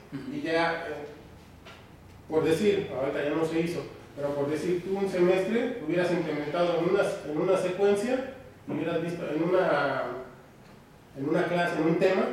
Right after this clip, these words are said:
Speaker 1: Ujú.
Speaker 2: y entonces obtener resultados, y después irte a todo el curso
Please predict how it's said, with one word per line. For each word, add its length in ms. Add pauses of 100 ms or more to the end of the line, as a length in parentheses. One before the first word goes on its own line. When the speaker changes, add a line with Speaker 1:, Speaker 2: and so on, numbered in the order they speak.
Speaker 1:
Ujú. 260 (1120)
Speaker 2:
y 40
entonces 640 (260)
obtener 400
resultados, 680
y 60
después 400
irte 220
a 100
todo 200
el 80
curso 480